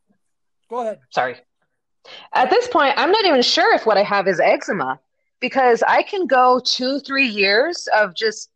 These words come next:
Speaker 2: being normal. So I don't know what's going on. I don't, I, the, the biopsy said I have eczema, but I, I don't know anymore. But definitely
Speaker 1: I
Speaker 2: I have T S W, like, that's for sure.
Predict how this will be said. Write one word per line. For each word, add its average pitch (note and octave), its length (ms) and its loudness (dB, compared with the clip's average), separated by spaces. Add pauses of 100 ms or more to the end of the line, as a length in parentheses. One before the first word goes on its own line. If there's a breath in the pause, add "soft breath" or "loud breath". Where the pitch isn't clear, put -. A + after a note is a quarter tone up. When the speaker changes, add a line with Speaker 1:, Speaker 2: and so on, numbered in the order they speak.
Speaker 2:
being G#3+ 300 -4
normal. E3 440 -6 (960)
So G3 460 2
I C4+ 300 2
don't A#3 180 0
know G3+ 140 2
what's G#3 180 0
going D#3+ 260 -10
on. C#3 300 -12 (100)
I F#3+ 120 -2
don't, G3 220 -2
I, G3 220 0 (840 soft breath)
the, F3+ 100 -4
the E3+ 360 0
biopsy B3 500 2
said A3+ 180 0
I G3+ 140 4
have F#3 120 2
eczema, F3 680 -2
but D3+ 280 4 (1300)
I, F3+ 220 4
I E3+ 120 4
don't D3+ 140 0
know C#3 140 0
anymore. C3+ 580 -4
But F3 260 2 (240)
definitely F3+ 680 2
Speaker 1:
I F#3 180 2
Speaker 2:
I - 40 2
have E3+ 240 -8
T F#3 180 -6
S D3 140 -6
W, C#3+ 460 -2 (180)
like, D#3 240 -2
that's D#3+ 200 0
for A#2+ 120 -14
sure. - 320 -14